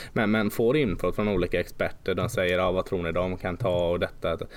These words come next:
Alltså, så att, eh, det är ju väldigt underhållande, alltså, inte bara för att sitta och se vilka, eh, spelare lagen får, utan det är ju en underhållande, ett underhållande event här den helgen. Så att, eh, jag tycker den är jättekul. Jag,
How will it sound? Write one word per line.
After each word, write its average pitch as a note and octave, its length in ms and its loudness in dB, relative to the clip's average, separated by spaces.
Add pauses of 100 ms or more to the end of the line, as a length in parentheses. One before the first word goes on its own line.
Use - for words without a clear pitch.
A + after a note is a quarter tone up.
(360)
Alltså, - 240 -2
så G2+ 120 0
att, - 200 -2
eh, D#2 60 2
det F#2 720 0
är A#2+ 40 2
ju B2+ 60 4
väldigt C#3 300 2
underhållande, F2+ 1000 2
alltså, E3 200 0
inte A2+ 160 0
bara F#2+ 400 2
för A2 160 2
att A#2 80 -2
sitta D#3+ 200 0
och G3+ 60 0
se C3+ 140 2
vilka, F#2+ 340 2
eh, F2+ 800 2 (220)
spelare F2+ 800 2
lagen F#2+ 440 2
får, - 220 0
utan F2+ 240 0
det E2 80 -2
är - 120 -8
ju - 60 0
en F#3 100 2
underhållande, F2+ 800 2 (960)
ett - 100 -4
underhållande F#2 520 0
event F2+ 400 -2
här D3 100 2
den G2 180 2
helgen. D2 360 -6
Så - 140 -4
att, - 300 -8
eh, E2+ 720 0
jag C3+ 200 2
tycker F#3 140 0
den G2 100 2
är F#2 40 4
jättekul. A#2 360 -2
Jag, B2+ 300 4